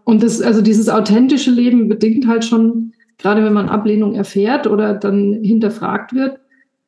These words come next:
ähm, das geht halt schon an das psychologische Grundbedürfnis, das wir ja auch alle haben, nämlich in der Sozialgemeinschaft sein. Also diese Angst, vielleicht dann auch aus der Peer Group rauszufliegen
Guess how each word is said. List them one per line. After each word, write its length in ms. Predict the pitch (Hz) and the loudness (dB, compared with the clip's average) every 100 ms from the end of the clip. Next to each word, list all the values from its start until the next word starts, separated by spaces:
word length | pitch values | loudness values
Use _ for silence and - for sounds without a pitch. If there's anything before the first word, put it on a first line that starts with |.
| _ - | _ -4
ähm, 560 | 220 208 214 226 - 196 | 0 2 2 0 -4 -2
das 240 | 202 - | -2 0
geht 180 | 220 226 | -2 0
halt 200 | 226 220 | 0 -2
schon 220 | 247 247 | 0 0
an 160 | 240 220 | 2 0
das 160 | 214 | -2
psychologische 580 | - - 226 220 226 220 | -6 -4 0 0 0 -2
Grundbedürfnis, 720 | 220 247 285 196 202 214 208 | 2 2 2 0 0 0 0
das 180 | 214 - | -2 0
wir 60 | 202 | 0
ja 140 | 190 | 0
auch 140 | 220 - | -2 -2
alle 240 | 233 233 | 0 2
haben, 140 | 220 | 2
nämlich 260 | 214 208 262 | 2 0 0
in 120 | 226 | 0
der 100 | 214 | 0
Sozialgemeinschaft 1000 | 214 - 202 190 202 202 190 190 214 - | -2 -4 -2 0 0 0 0 -2 -4 -6
sein. 380 | - 196 202 214 | -4 -2 0 0
Also 220 | 247 185 | -2 0
diese 260 | 226 208 170 | 0 0 0
Angst, 360 | 208 277 - | 2 2 0
vielleicht 360 | 220 208 208 - | -2 0 0 0
dann 180 | 208 - | -2 -2
auch 280 | 208 226 | -2 -2
aus 240 | 214 202 - | -2 -4 -2
der 120 | 208 | -4
Peer 280 | 202 240 233 | -2 0 0
Group 300 | 220 220 214 | 0 -2 -2
rauszufliegen 960 | 196 247 - 269 - 208 214 214 214 | -2 -2 -2 -6 -2 0 0 -2 -4